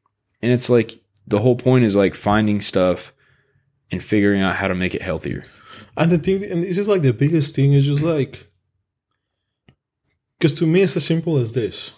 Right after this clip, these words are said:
Speaker 2: I'm gonna describe you one of my meals, okay? To me it's as simple, it's as simple as a cup of rice, chicken breast, uh,
Speaker 1: And it's whatever
Speaker 2: asparagus.
Speaker 1: rice you want. It doesn't have to be white.
Speaker 2: Asparagus.
Speaker 1: It can be Spanish rice.
Speaker 2: And
Speaker 1: It
Speaker 2: then
Speaker 1: can
Speaker 2: I
Speaker 1: be
Speaker 2: have a
Speaker 1: fucking
Speaker 2: corn. I
Speaker 1: couscous.
Speaker 2: like the, I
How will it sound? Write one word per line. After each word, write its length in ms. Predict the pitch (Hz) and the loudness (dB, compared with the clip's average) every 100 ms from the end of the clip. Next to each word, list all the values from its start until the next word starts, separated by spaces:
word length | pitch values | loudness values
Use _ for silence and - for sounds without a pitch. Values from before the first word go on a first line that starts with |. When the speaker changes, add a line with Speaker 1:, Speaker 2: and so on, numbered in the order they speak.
| - | -12
Speaker 2:
I'm 120 | 123 | -2
gonna 160 | 143 135 | 2 2
describe 320 | 104 - 127 | 0 -2 0
you 100 | 127 | 0
one 120 | 120 | -2
of 80 | 120 | -4
my 140 | 104 101 | -6 -6
meals, 480 | 107 85 - - _ - | -6 -8 -14 -20 _ -10
okay? 240 | 117 131 - - - - - - | -6 -6 -6 -10 -10 -10 -12 0
To 100 | 135 | 4
me 140 | 156 | 4
it's 120 | 160 | 4
as 80 | 139 165 147 | 2 0 0
simple, 280 | 165 156 - | 0 0 0
it's 180 | 127 | 0
as 100 | 143 | 2
simple 300 | 139 135 139 | 2 2 2
as 120 | 113 98 | 0 -4
a 60 | |
cup 240 | - 120 160 | -4 -2 0
of 100 | 135 | 0
rice, 460 | 98 101 101 - _ _ _ _ _ _ _ _ - | -2 -6 -12 -18 _ _ _ _ _ _ _ _ -2
chicken 340 | 120 139 139 | 0 4 2
breast, 500 | 117 101 107 - - _ _ _ _ _ _ _ _ _ _ _ _ 120 | 2 0 -4 -10 -18 _ _ _ _ _ _ _ _ _ _ _ _ -4
uh, 240 | 110 101 | -2 -2
Speaker 1:
And 80 | 95 | -2
it's 120 | 101 | 0
whatever 340 | 135 143 151 | 4 6 6
Speaker 2:
asparagus. 80 | 131 | 6
Speaker 1:
rice 220 | 123 131 110 | 6 4 0
you 80 | 90 | -2
want. 320 | 110 82 71 | -2 -6 -6
It 80 | 95 | -4
doesn't 160 | 120 | 0
have 100 | 143 | 0
to 60 | 143 | 0
be 80 | 101 | -2
white. 360 | 69 92 78 | -2 -6 -6
Speaker 2:
Asparagus. 680 | 90 - 104 131 143 165 - | -6 -4 0 2 2 0 -4
Speaker 1:
It 20 | |
can 80 | 120 | -4
be 200 | 101 82 - | -4 -4 -8
Spanish 500 | - 87 98 113 113 | -12 -8 -4 -4 -2
rice. 260 | 113 117 120 | 0 0 2
Speaker 2:
And 100 | 123 | 2
Speaker 1:
It 20 | |
Speaker 2:
then 140 | 123 | 2
Speaker 1:
can 80 | 123 | 4
Speaker 2:
I 40 | |
Speaker 1:
be 60 | 123 | 4
Speaker 2:
have 200 | 123 123 | 4 2
a 40 | |
Speaker 1:
fucking 260 | 123 110 78 | 2 -2 -4
Speaker 2:
corn. 380 | 117 131 170 160 | -2 -2 -2 -2
I 40 | |
Speaker 1:
couscous. 200 | 117 120 | 0 2
Speaker 2:
like 160 | 127 123 | 4 4
the, 320 | 120 117 | 4 0
I 60 | - | -6